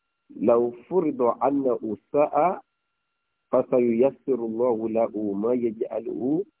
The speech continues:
ويت-، ويتقنه. Pé unlike ẹni tó jẹ́ pé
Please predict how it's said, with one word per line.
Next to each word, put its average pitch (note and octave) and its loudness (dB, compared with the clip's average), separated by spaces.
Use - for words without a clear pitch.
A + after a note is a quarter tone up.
ويت-، A2 0
ويتقنه. G#2 0
Pé C#3+ 4
unlike C3+ 4
ẹni D3+ 2
tó - -8
jẹ́ F3 -2
pé F3 0